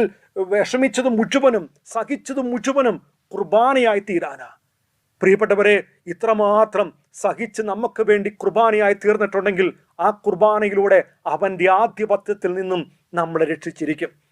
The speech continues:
ആ പരിശുദ്ധ കുർബാന വഴി അവൻ്റെ ശക്തിയിൽ നിന്നും നമ്മളെ രക്ഷിച്ചിരിക്കും. അവ, ഈ പരിശുദ്ധ കുർബാന വഴി സാത്താൻ്റെ എല്ലാ കെണികളിൽ നിന്നും, എല്ലാ കുതന്ത്രത്തിൽ നിന്നും,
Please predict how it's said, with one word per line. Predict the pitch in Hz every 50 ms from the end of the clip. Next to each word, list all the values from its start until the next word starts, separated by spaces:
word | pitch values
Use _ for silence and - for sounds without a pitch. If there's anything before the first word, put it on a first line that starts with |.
| _ _ _ _ _ -
ആ | 156 220
പരിശുദ്ധ | 247 - 247 233 247 233 - 262 - -
കുർബാന | 247 240 254 240 185 233 240 254 247
വഴി | 233 220 233 233 226 185 - _ _ _ -
അവൻ്റെ | 170 170 220 220 214 202 - -
ശക്തിയിൽ | 233 220 _ - 240 226 240 233
നിന്നും | 208 214 208 208 202 180 - _ _ _ -
നമ്മളെ | 202 180 180 175 165
രക്ഷിച്ചിരിക്കും. | 175 - - 196 196 - 170 180 180 185 190 - - _ _ _ _ _ _ _ _ _ -
അവ, | 147 156 170 196 185 185
ഈ | 196 180 - -
പരിശുദ്ധ | 185 180 214 208 214 208 - 208
കുർബാന | 202 214 202 190 214 214 214 208
വഴി | 196 202 196 202 180 - _ _ _
സാത്താൻ്റെ | - - 202 202 208 - 202 202 196 196
എല്ലാ | 196 196 208 214 220 233 220 220 - -
കെണികളിൽ | - 220 220 233 226 220 214 196
നിന്നും, | 214 185 170 143 - _ _ _ -
എല്ലാ | 165 180 208 226 220 220 - -
കുതന്ത്രത്തിൽ | 226 226 226 247 247 233 247 240 233 - 220
നിന്നും, | 208 202 180 170 147